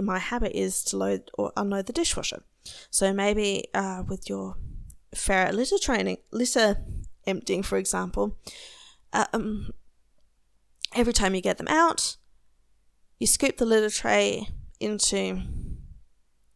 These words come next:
I don't know, an environmentally friendly garbage bag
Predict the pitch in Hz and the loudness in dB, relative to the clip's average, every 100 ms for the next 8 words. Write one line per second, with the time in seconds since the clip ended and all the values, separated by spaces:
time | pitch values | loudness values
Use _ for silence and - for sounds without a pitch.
0 | _ _ _ _ _ _ - - 190 180 | _ _ _ _ _ _ -12 -4 -2 -2
1 | - 196 202 220 220 214 202 202 - 196 | -2 0 4 6 6 4 2 0 -2 -2
2 | 190 190 190 - _ 302 311 294 - 277 | -2 -4 -6 -8 _ 2 4 2 2 2
3 | 269 269 | 2 0